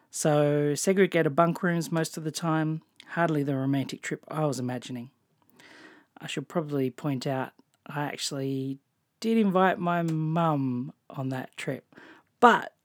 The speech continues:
it wasn't like that because she wanted to take my brother, little brother to Disneyland. So they came over on the flight and then they went off and did their own thing. And we met up in Mexico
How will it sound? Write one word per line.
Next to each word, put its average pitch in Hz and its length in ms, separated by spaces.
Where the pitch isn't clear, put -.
it 165 100
wasn't 185 380
like 156 340
that - 280
because 156 520
she - 120
wanted 165 200
to 143 60
take 160 160
my 156 100
brother, 143 400
little 151 200
brother 139 220
to - 160
Disneyland. 131 600
So 131 380
they 135 160
came 190 260
over 170 220
on 151 80
the 147 80
flight 202 340
and 156 160
then 151 100
they 139 120
went 143 160
off 131 120
and 139 80
did 143 120
their 135 160
own 135 100
thing. 120 300
And 131 760
we 135 240
met 160 240
up 143 160
in 139 140
Mexico 214 520